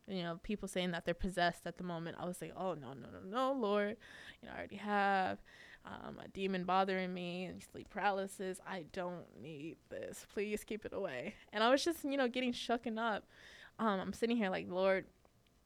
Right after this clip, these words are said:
just keep it over there. Keep that over there." And it just, you know, the person kept, you know, moving closer to me. And I'm just like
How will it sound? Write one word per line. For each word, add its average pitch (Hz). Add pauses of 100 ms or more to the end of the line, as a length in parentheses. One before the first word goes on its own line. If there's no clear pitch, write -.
(280)
just -
keep 185
it 180
over 165
there. 92
Keep 196 (160)
that 180 (280)
over 170
there." - (300)
And 185
it 196
just, -
you 196
know, 165 (600)
the -
person 208
kept, 214
you 208
know, 196
moving 226
closer 277
to -
me. 196
And 175
I'm 214
just 262
like 214